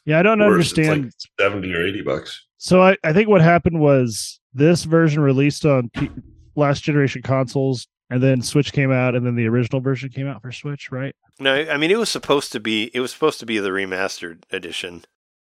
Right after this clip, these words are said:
Speaker 1: Oh.
Speaker 3: Skyrim was, but it wasn't, but graphically it wasn't. But I think whatever they did to, like, make it more playable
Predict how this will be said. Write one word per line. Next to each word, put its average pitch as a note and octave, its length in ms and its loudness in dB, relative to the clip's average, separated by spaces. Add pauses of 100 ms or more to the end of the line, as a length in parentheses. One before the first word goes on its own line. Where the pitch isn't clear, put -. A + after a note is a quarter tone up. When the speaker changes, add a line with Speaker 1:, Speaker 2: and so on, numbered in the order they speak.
(140)
Speaker 1:
Oh. E2+ 340 -12
Speaker 3:
Skyrim F#2+ 500 0
was, F#2 200 0
but C3 140 0
it C#3+ 60 4
wasn't, C#3 400 0
but B2 220 -4
graphically G#2 680 0 (220)
it G#2+ 80 -4
wasn't. G2 340 -4
But A2 80 2
I A2+ 40 6
think A#2+ 200 -2
whatever A#2 240 4
they G#2 140 2
did G2 220 -2
to, G#2 100 -4
like, F#2+ 220 -2
make G2 220 -4
it G2+ 140 -6 (200)
more G#2 200 -2
playable A#2+ 520 -2